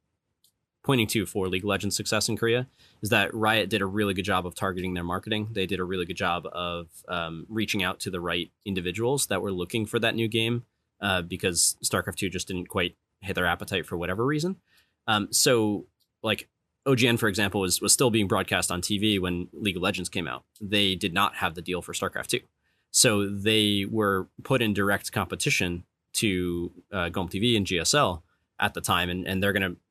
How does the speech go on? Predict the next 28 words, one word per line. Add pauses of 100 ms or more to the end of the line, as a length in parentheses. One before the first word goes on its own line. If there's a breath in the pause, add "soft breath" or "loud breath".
(220)
pull
out
all
the
stops
to,
to
win
that,
that, (120)
uh, (200)
that
competition. (520 soft breath)
So
Riot (580)
making
the
right
bets
on
the
right
people
and
the
right
organizations
just